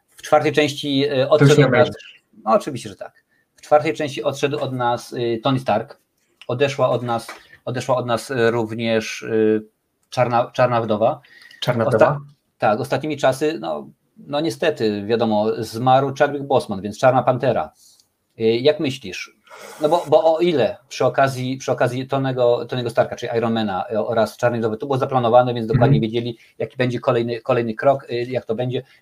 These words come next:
Speaker 1: Wiemy, że Czarna
Speaker 2: Dokładnie.
Speaker 1: Wdowa, Czarna Wdowa wraca, y, wraca również, y,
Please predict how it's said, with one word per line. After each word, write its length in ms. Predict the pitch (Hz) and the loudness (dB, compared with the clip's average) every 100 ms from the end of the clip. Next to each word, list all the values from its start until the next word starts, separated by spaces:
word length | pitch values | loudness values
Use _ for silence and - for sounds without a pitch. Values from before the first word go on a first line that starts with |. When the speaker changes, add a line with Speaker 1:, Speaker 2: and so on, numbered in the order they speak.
| - | -6
Speaker 1:
Wiemy, 180 | 127 117 | -4 -2
że 80 | 117 | 2
Czarna 120 | 127 | 4
Speaker 2:
Dokładnie. 180 | 120 110 | 6 4
Speaker 1:
Wdowa, 300 | 117 123 - | 2 0 2
Czarna 220 | 139 127 | 2 2
Wdowa 240 | 117 104 104 | 2 0 2
wraca, 540 | 156 156 - 147 139 _ _ _ | 6 4 4 2 0 _ _ _
y, 280 | 120 117 117 107 | -2 0 0 -2
wraca 440 | 107 123 113 120 | -2 0 2 2
również, 400 | 113 113 110 - | 2 2 0 0
y, 180 | 120 | -6